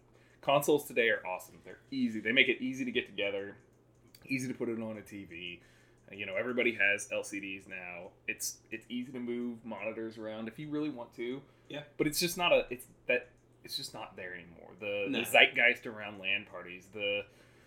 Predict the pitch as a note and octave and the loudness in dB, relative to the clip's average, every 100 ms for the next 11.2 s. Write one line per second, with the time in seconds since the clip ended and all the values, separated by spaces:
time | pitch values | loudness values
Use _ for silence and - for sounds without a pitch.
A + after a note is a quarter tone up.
0 | - - - - - _ - - C#3 C#3+ | -20 -20 -20 -20 -20 _ -16 -2 0 2
1 | D3 D3 D3 D3 F3 F#3 G3+ G3+ F#3 - | 2 2 0 2 0 2 2 8 8 8
2 | F3 G#3 E3+ C3 G#2 - - - - - | 4 4 2 0 -4 -12 -14 -14 -16 -20
3 | B2 _ _ _ - E3 G#2+ F#2 - G#2 | -20 _ _ _ -8 -2 -2 -4 -10 -10
4 | G2+ G2 G#2+ A#2 - A#2+ A2+ G#2+ G2+ G2+ | -8 -8 -4 -6 -4 2 4 4 0 -2
5 | A#2+ G#2 G#2 G#2+ G2+ F#2 G2+ - - F#2+ | 0 2 4 4 2 -2 -10 -12 -16 -12
6 | F#2+ F#2+ F#2+ G2 G#2 F#2+ G2+ - F#2+ F#2 | -12 -12 -14 -14 -14 -14 -16 -14 -14 -8
7 | F2 - _ A#2 G2 - A#2+ G#2+ - A2 | -10 -10 _ -12 -12 -10 -8 -6 -6 -4
8 | F#2 - - - G#2+ - C3 - C#3 - | -4 -4 -10 2 2 2 -6 6 6 6
9 | - _ _ D#3+ D#3+ F3+ F3+ - G2+ F#2 | -6 _ _ -6 2 2 2 -8 -10 -10
10 | G#2 A#2 A#2+ A2 - A#2+ A#2 A#2 A#2+ A#2+ | -12 -12 -12 -14 -20 -14 -8 -4 -4 -6
11 | A#2 A#2 | -12 -14